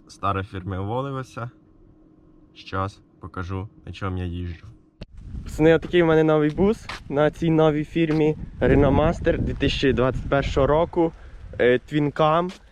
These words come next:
Twin Cam невеликий. Twin Cam, типа, маленький, зверху нема ще одного спальника.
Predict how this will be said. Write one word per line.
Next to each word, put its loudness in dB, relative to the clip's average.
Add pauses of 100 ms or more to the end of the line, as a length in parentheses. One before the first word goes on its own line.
(440)
Twin 0
Cam 2
невеликий. 0 (480)
Twin -2
Cam, 0
типа, -4
маленький, 0
зверху -2
нема -4
ще -6
одного -2
спальника. -4